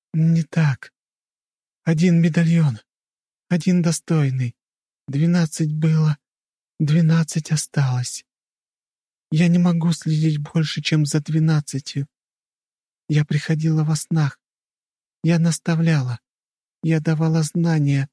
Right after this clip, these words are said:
Но у них нет силы. Сила в медальоне. Открыть может только глава рода». «Хрена себе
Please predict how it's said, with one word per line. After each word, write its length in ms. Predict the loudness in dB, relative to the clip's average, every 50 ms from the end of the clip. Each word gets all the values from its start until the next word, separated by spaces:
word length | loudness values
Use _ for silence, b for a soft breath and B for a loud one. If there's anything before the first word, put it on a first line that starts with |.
| _ _ _ _ _ _ _ _ _ _ _ _
Но 140 | 0 2 2
у 40 | 2
них 280 | 2 2 0 0 0
нет 280 | 0 2 2 2 0 -2
силы. 520 | -6 -6 -2 0 0 0 0 0 -2 -4 _ _ _ _ _ _ _ _ _ _ _ -14
Сила 440 | -10 -6 -2 0 2 2 2 2
в 80 | 2 2
медальоне. 840 | 2 2 2 2 2 0 2 2 2 2 2 0 0 -2 -6 -8 -10 _ _ _ _ _ _ _ _ _ _ _ _ _ _ _ _ _
Открыть 400 | -6 -4 -2 0 0 0 0 0
может 340 | 0 2 2 2 0 0 -2
только 300 | 0 -2 -2 0 0 -2
глава 340 | 0 0 0 2 2 2 0
рода». 420 | 2 2 0 0 0 -2 -4 -4 -6 _ _ _ _ _ _ _ _ _ _ _ _ _ _ _ _ _ _ _ _ _ _ _
«Хрена 560 | -4 -2 -2 0 0 0 0 0 0 -2 -2
себе 400 | -4 -6 -6 -4 -2 -2 -2 -4